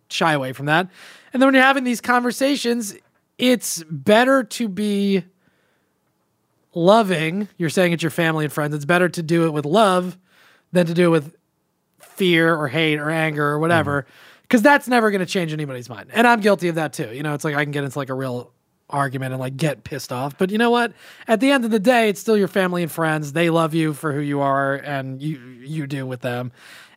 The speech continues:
Speaker 1: And Hillary Clinton's just kind of at a certain point, and Barack Obama and Trump and Bernie and all these people, at a certain point, they are fictional. <laughs> Like, they don't really, they're not really a part of your life. We watch the,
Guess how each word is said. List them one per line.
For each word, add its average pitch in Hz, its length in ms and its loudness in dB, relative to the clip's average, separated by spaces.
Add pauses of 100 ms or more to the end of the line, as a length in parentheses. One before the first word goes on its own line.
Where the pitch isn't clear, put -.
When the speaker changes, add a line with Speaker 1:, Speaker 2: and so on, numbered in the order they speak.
(120)
Speaker 1:
And 202 640 0 (300)
Hillary 269 340 2
Clinton's 240 420 -4
just - 400 -2
kind 247 380 0
of 175 60 2
at 170 100 -2
a 160 60 -2
certain 196 320 -2
point, 185 260 -6
and 151 120 -8
Barack 160 300 -2
Obama 170 600 -2
and 151 160 -8 (600)
Trump 262 380 4
and 190 120 -2
Bernie 226 260 4
and 220 80 0
all 220 60 4
these 214 100 -2
people, 220 300 -2
at 220 140 0
a 214 60 -2
certain 294 320 -6
point, 156 400 -4
they 214 180 2
are 160 540 -2 (440)
fictional. - 720 -6 (100)
<laughs> - 0 - (540)
Like, 202 240 6
they 214 160 8
don't 240 340 2
really, 190 640 2 (460)
they're 220 160 6
not 254 240 4
really 202 400 2
a 160 80 -4
part 165 220 -4
of 151 40 -4
your 147 120 -6
life. 147 340 -2
We 156 140 -2
watch 170 320 2
the, 175 120 -8